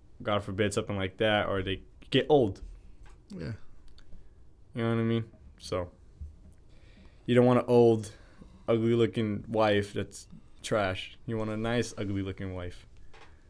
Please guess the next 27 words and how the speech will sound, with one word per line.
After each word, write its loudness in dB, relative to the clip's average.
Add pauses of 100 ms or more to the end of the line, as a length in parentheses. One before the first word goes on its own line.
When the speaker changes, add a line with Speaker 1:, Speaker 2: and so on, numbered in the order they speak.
(1080)
Speaker 1:
That -12
sounds -8
bad. -8 (260)
I -6
Speaker 2:
That's -4
Speaker 1:
shouldn't -4
have -6
Speaker 2:
not -4
Speaker 1:
said 6
Speaker 2:
trash. 8 (440)
Speaker 1:
that. 6
<laughs> 6
That's 4
not 4
trash. -4
Yeah. -2 (200)
Yeah, 0
yeah, -2
yeah. -4 (720)
Speaker 2:
Because 0 (100)
if -2
you, 4 (1300)
if -10
you 2
love 2
your 2
wife -8